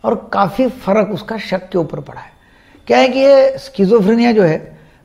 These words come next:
specially ये शक की बीमारी है ना, वो thought disorder है, Thoughts आते रहते हैं और अपना दिमाग में क्या होगा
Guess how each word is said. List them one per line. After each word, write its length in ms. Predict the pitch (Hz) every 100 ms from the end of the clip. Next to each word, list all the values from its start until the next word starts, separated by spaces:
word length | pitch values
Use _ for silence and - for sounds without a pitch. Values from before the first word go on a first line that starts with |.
| _
specially 520 | - 175 170 196 214
ये 280 | 240 240 - - - _ -
शक 280 | - 220 -
की 100 | 240
बीमारी 380 | 196 185 185 196 - - _ _ _
है 100 | 180
ना, 100 | 190
वो 220 | 165 185
thought 340 | 196 - 180 202
disorder 480 | 170 147 143 135
है, 140 | 143 - _ _ _ _ _
Thoughts 300 | - 202 190
आते 220 | 180 -
रहते 260 | 147 139 147
हैं 100 | - _ _ _ _ _ _ _ _
और 140 | 226 247
अपना 280 | 196 226
दिमाग 380 | 226 202 214 247
में 160 | 254 262
क्या 260 | - 208
होगा 720 | 208 233 156 165 175 160 120